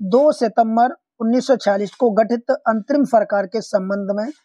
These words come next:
निम्नलिखित युग्म में कौन से सही सुमेलित हैं, ये आपको बताना है। चलिए तीसरा प्रश्न है, पहला है लियाकत अली, क्या ये वित्त मंत्रालय इनके पास था? तो आप कहेंगे जो लियाकत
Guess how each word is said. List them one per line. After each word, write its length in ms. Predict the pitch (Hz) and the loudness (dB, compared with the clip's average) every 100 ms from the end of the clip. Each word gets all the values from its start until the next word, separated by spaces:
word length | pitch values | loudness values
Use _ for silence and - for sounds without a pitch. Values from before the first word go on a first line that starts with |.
| _ _ _ | _ _ _
निम्नलिखित 560 | 247 294 277 247 269 240 | 2 4 4 2 -2 -4
युग्म 420 | 208 185 262 247 | -2 0 2 2
में 160 | 220 226 | 0 -2
कौन 280 | 226 208 208 | -2 -2 0
से 240 | - 220 240 | 2 0 0
सही 500 | - 208 170 226 262 | -4 -2 0 -2 -2
सुमेलित 500 | - 208 196 202 233 226 | -4 -2 2 2 0 -4
हैं, 220 | 190 190 _ _ _ _ - | -6 -6 _ _ _ _ 2
ये 120 | 262 | 4
आपको 300 | 196 - 269 | 2 -4 -6
बताना 360 | 240 - 165 160 | -6 -8 -8 -8
है। 140 | 175 - _ _ _ _ - | -8 -10 _ _ _ _ -2
चलिए 220 | 208 185 | 0 0
तीसरा 400 | - 220 208 247 | -6 -6 0 0
प्रश्न 260 | 226 226 254 | 0 -4 -2
है, 140 | 247 - _ _ _ _ _ _ _ _ | -2 -4 _ _ _ _ _ _ _ _
पहला 240 | 202 214 226 | 2 4 2
है 100 | 254 _ _ _ - | 0 _ _ _ 0
लियाकत 440 | 214 226 220 233 - 233 | 2 2 2 -2 0 0
अली, 300 | 220 254 - 220 | 0 -4 -8 -18
क्या 220 | - 240 | -2 2
ये 140 | 226 | 2
वित्त 320 | 196 196 - 240 | 0 -4 -2 0
मंत्रालय 440 | 233 214 247 240 | 0 2 2 2
इनके 200 | 240 233 | 0 -4
पास 240 | 226 240 | 2 0
था? 260 | - 285 247 - _ _ - | 2 -2 -2 -6 _ _ -6
तो 60 | |
आप 240 | - 226 220 | 0 0 0
कहेंगे 360 | 220 208 214 247 | -4 -4 -2 0
जो 120 | 240 | 0
लियाकत 460 | 196 208 208 254 | 2 2 4 0